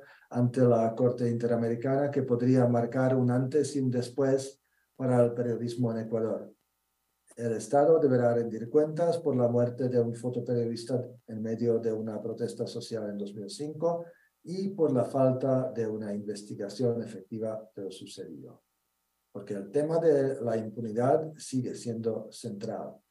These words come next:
Aún no hay resultados judiciales, por ejemplo, sobre el asesinato de los tres periodistas del diario El Comercio,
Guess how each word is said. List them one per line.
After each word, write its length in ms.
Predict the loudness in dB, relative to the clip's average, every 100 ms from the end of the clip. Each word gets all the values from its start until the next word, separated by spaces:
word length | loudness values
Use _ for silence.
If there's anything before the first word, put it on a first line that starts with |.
| _ _ _
Aún 500 | 2 4 4 2 4
no 300 | 6 6 6
hay 160 | 2
resultados 720 | 0 0 -2 2 2 4 2
judiciales, 560 | 0 -4 0 2 2 0
por 160 | -2 -4
ejemplo, 380 | -2 -2 0 0
sobre 280 | 0 2
el 120 | 2 2
asesinato 600 | -2 -6 -2 -2 0 0
de 120 | 0
los 180 | -4 -4
tres 240 | -4 -2
periodistas 640 | 2 2 2 -2 -2 -4 -2
del 220 | -4 -4
diario 500 | -6 -6 -6 -6 -6
El 140 | -8 -8
Comercio, 720 | -8 -8 -8 -2 0 0 -6